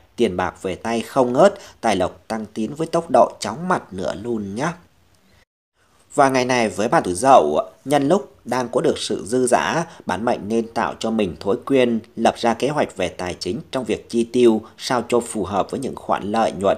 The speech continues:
kiếm được. Tiết kiệm trước khi chi tiêu sẽ giúp cho bạn đảm bảo về tài chính ổn định,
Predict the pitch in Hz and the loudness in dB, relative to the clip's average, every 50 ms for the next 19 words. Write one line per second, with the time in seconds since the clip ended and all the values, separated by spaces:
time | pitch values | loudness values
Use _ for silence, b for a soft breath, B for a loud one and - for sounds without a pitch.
0 | - - - 98 120 160 151 139 117 90 - B B B B B B B B B | -2 -6 -6 -6 -4 2 4 4 4 4 2 B B B B B B B B B
1 | - 196 196 - - 127 - - - - 170 185 - - 143 135 131 - - 127 | 0 2 2 2 2 0 0 0 -2 -4 -4 -4 -4 -4 -4 -4 -2 -2 -4 -4
2 | 120 123 - 123 127 123 120 117 117 B B - - 104 87 - 160 175 - - | -4 -2 0 4 6 6 6 4 2 B B -8 -6 -4 -2 -2 -4 -2 -2 -2
3 | 131 117 117 104 87 - - _ _ - 95 78 90 101 101 71 78 98 110 101 | 0 0 2 0 0 -2 -6 _ _ -8 -6 -6 -4 -4 -4 -4 -2 -2 -4 -4
4 | 87 - 92 90 - - 101 131 - - - - 101 92 92 110 127 117 - | -4 -4 -4 -4 -4 -6 -8 -8 -10 -8 -6 -4 -4 -2 2 4 4 4 4